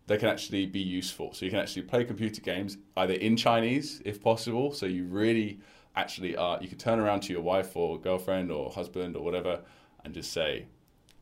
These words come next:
"I'm studying Chinese, right? It's in Chinese. Can you see it? Right, "I'm learning." Now, excuse me, I have to kill these zombies," right? It's fantastic. Or if it's not in English, you can say, "Well, I'm just building, I'm just building tools for my memory palace later," right? So,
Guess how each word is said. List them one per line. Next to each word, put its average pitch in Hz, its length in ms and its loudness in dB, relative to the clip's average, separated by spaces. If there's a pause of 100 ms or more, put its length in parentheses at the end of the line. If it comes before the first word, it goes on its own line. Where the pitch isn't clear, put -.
(120)
"I'm 87 120 -10
studying 95 360 0
Chinese, 90 580 -6
right? 73 200 -6
It's - 100 -12
in 95 180 -2
Chinese. 113 540 2
Can - 160 -2
you 90 60 2
see 113 220 4
it? 143 320 6
Right, 92 120 -2
"I'm 87 140 0
learning." 107 640 8
Now, 90 120 -4
excuse 101 380 -2
me, 87 100 -2
I 82 40 0
have 82 100 -4
to - 80 -18
kill 92 160 2
these 87 120 -2
zombies," 87 460 -2
right? 87 220 -2 (1300)
It's - 120 -18
fantastic. - 640 -4
Or 139 420 10
if - 140 -6
it's - 160 -12
not 135 380 6
in 104 100 -2
English, 101 340 0
you 95 60 -8
can 98 80 -6
say, 101 100 2
"Well, 117 340 12
I'm 120 180 6
just 131 340 -4
building, 127 720 4 (200)
I'm 117 200 4
just 127 240 -4
building 127 320 8
tools 123 480 2
for 107 180 -2
my 98 300 6
memory 107 300 4
palace 90 340 4
later," 104 420 2 (220)
right? 92 200 -4
So, 92 300 0